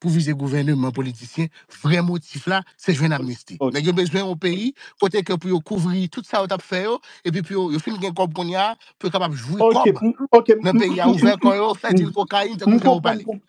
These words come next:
Speaker 1: Donk
Speaker 2: m-,
Speaker 1: mwen menm,
Speaker 2: m-, m-, m-,
Speaker 1: lè,
Speaker 2: konprann
Speaker 1: lè,
Speaker 2: konklizyon la.
Speaker 1: lè m
Speaker 2: M-, konprann, m-,
Speaker 1: Ok,
Speaker 2: m-, konprann
Speaker 1: ok. Non, non,
Speaker 2: konklizyon,
Speaker 1: non,
Speaker 2: on
Speaker 1: ma,
Speaker 2: di
Speaker 1: ma
Speaker 2: vè
Speaker 1: fini,
Speaker 2: objektif
Speaker 1: ma
Speaker 2: la,
Speaker 1: fini,
Speaker 2: se
Speaker 1: ma
Speaker 2: chèche
Speaker 1: fini.
Speaker 2: amnisti.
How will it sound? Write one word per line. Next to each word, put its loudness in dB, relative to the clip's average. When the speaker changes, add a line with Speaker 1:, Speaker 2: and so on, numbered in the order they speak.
Speaker 1:
Donk -2
Speaker 2:
m-, -2
Speaker 1:
mwen 0
menm, 0
Speaker 2:
m-, -18
m-, -
m-, 0
Speaker 1:
lè, 4
Speaker 2:
konprann -2
Speaker 1:
lè, -4
Speaker 2:
konklizyon -4
la. 0
Speaker 1:
lè 2
m -4
Speaker 2:
M-, -8
konprann, -2
m-, 2
Speaker 1:
Ok, -2
Speaker 2:
m-, 0
konprann 2
Speaker 1:
ok. -
Non, 4
non, 0
Speaker 2:
konklizyon, -2
Speaker 1:
non, 0
Speaker 2:
on -2
Speaker 1:
ma, 0
Speaker 2:
di -2
Speaker 1:
ma 0
Speaker 2:
vè 2
Speaker 1:
fini, -2
Speaker 2:
objektif -6
Speaker 1:
ma -
Speaker 2:
la, 0
Speaker 1:
fini, -8
Speaker 2:
se -
Speaker 1:
ma -4
Speaker 2:
chèche -8
Speaker 1:
fini. -2
Speaker 2:
amnisti. -18